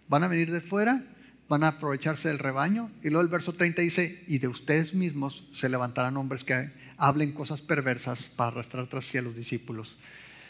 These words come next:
Incluso algunos hombres de su propio grupo se levantarán y distorsionarán la verdad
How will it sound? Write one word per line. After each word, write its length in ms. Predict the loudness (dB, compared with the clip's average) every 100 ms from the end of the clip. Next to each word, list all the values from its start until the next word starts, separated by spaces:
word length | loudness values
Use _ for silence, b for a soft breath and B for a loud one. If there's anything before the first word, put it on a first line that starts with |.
| B 6
Incluso 360 | 8 8 2
algunos 320 | 2 2 0
hombres 200 | 2 4
de 80 | 4
su 220 | 2 0
propio 320 | 2 2 2 -2
grupo 260 | -4 -4
se 100 | -2
levantarán 600 | 0 0 2 2 2 2 -2
y 120 | 0
distorsionarán 960 | 0 -4 -2 -2 0 -2 0 2 0
la 100 | -2
verdad 460 | -2 -4 0 -2